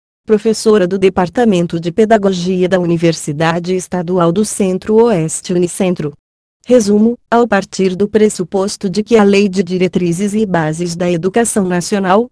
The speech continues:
Lei N nove mil trezentos e noventa e quatro, Brasil, mil novecentos e noventa e seis, respalda toda a educação brasileira e determina como deve ser a formação dos professores,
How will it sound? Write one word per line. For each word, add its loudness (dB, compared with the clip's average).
Lei 2
N 4
nove 0
mil 0
trezentos -2
e 0
noventa 0
e -2
quatro, -2
Brasil, 2
mil 2
novecentos 0
e 0
noventa 0
e -4
seis, -2
respalda 2
toda 0
a 2
educação 0
brasileira 0
e 2
determina 2
como 0
deve 2
ser -2
a 0
formação 0
dos -4
professores, -2